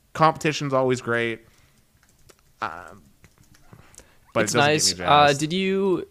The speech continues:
Speaker 2: did you catch the improvements to their internet offering?
Speaker 1: I did not.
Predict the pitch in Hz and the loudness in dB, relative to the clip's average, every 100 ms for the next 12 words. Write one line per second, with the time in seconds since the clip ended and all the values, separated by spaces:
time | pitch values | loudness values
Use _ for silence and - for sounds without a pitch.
0 | - - 160 175 175 190 202 - 170 170 | -12 -6 -4 -2 2 2 2 -2 -2 -2
1 | 170 165 - 143 131 143 151 135 117 - | -2 -2 0 -2 -2 -2 0 -2 -6 -4
2 | 127 123 120 117 117 113 110 104 - 135 | -4 0 2 4 6 4 2 0 -4 -2
3 | 165 120 - - - - - - _ _ | 0 0 0 -2 -4 -8 -10 -18 _ _
4 | _ - - 87 85 85 98 151 120 | _ -20 -16 -14 -14 -12 -6 -6 -6